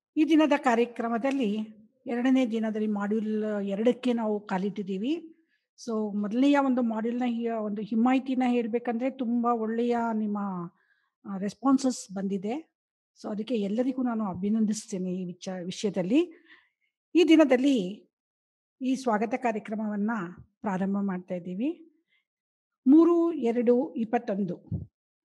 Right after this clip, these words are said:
ಸಸ್ಯಗಳಲ್ಲಿ ಸಾಗಾಣಿಕೆ ಅನ್ನುವ module ಎರಡರ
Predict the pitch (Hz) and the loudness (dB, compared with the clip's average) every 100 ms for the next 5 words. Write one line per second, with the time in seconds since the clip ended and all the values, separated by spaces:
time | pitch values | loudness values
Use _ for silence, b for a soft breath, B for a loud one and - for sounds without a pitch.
0 | _ _ _ _ _ _ _ _ _ - | _ _ _ _ _ _ _ _ _ -8
1 | 269 - 320 311 285 269 262 196 202 240 | -6 -2 0 2 2 2 0 0 0 -2
2 | 233 247 220 208 202 185 185 196 190 185 | -4 -6 -4 -4 -4 -4 -4 -6 -6 -6
3 | 208 233 | -6 -4